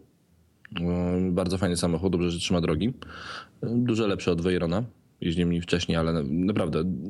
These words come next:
Zonda jest fajniejsza. Jeżeli będziecie mieli wy-, sta-, staniecie przed tym wyborem, bierzcie Zondę.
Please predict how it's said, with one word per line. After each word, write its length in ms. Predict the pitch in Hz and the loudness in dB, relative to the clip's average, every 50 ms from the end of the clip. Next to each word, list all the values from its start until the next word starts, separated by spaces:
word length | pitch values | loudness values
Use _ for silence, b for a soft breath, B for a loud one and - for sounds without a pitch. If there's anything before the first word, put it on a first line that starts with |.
| 110 120 120 | -4 0 0
Zonda 280 | 110 123 123 113 110 | 2 2 2 2 2
jest 140 | 101 95 - | 0 0 0
fajniejsza. 440 | - 98 92 85 82 - - 98 117 | 0 0 0 0 0 0 0 -2 0
Jeżeli 260 | 113 92 92 87 87 | 0 0 0 2 2
będziecie 260 | 85 90 82 85 95 | 2 2 2 2 2
mieli 220 | 92 90 87 87 85 | 2 2 2 2 0
wy-, 180 | 87 - - | 0 0 -2
sta-, 180 | - - - 73 69 95 92 90 | -4 -4 -2 -2 0 2 0 0
staniecie 300 | 87 - 104 98 92 90 | 0 0 0 2 0 0
przed 160 | 90 - 90 - | 0 -2 -2 0
tym 120 | - 90 | 2 2
wyborem, 340 | 87 87 90 90 87 87 85 | 2 2 2 2 2 0 0
bierzcie 460 | 87 85 85 - - 90 85 85 85 | 0 0 -2 -2 0 0 2 2 2
Zondę. 340 | 82 82 78 78 98 127 | 0 0 0 0 0 -2